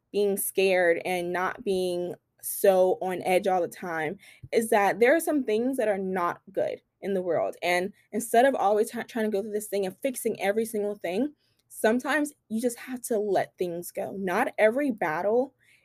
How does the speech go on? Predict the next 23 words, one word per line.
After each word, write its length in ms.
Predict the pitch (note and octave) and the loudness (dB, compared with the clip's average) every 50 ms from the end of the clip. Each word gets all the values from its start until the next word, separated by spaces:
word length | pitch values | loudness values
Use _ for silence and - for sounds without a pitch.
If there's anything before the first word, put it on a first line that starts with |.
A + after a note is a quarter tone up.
| _ _ - | _ _ 6
is 180 | G#3 G#3 G3+ | 6 6 6
meant 320 | F3+ F#3 F#3 F3 - - - | 4 0 0 -2 -2 -4 -6
to 120 | - A#3 | -8 -8
be 120 | G#3 G3 F#3+ | -6 -6 -8
fought. 400 | F#3+ - - E3+ B2+ - - - _ _ - | -8 -4 -2 0 0 0 -2 -4 _ _ -2
And 100 | F#3 G#3+ | 0 2
if 100 | G3 G#3+ | 2 2
you 80 | A3 A3 | 0 0
try 160 | - D#4+ D#4+ | 2 2 4
to 60 | D#4+ | 4
fight 200 | - A#3 A3 F#3 | 6 6 6 6
every 140 | G3+ G3 G3 | 4 2 2
single 200 | A#3+ G#3+ G3 F#3+ | 0 -2 -2 0
battle, 300 | G3 F#3 F#3 F#3 F3+ F#3 | 0 2 2 2 2 0
you're 100 | G3+ G3 | -2 -2
gonna 220 | G#3 G3+ G#3 A#3 | 0 0 0 0
end 240 | - - G3+ G3+ G#3+ | 0 -2 -2 0 0
up 100 | G3+ - | -2 -2
constantly 680 | - - - A#3 A3+ A#3+ A#3+ - - - B3 A#3+ A#3+ A3+ | -4 -10 -6 -4 -4 -4 -4 -8 -6 -4 -2 -2 0 0
in 120 | A3 G#3+ | 0 -2
this 200 | F#3+ F#3 - - | -2 -4 -6 -6
little 240 | - F#3 E3+ E3 G3+ | -2 0 0 0 -2
hole 560 | G3+ - B3+ B3+ C4 B3 A3 G3+ G3 A3 A#3 | -2 4 4 6 8 8 6 6 4 0 -4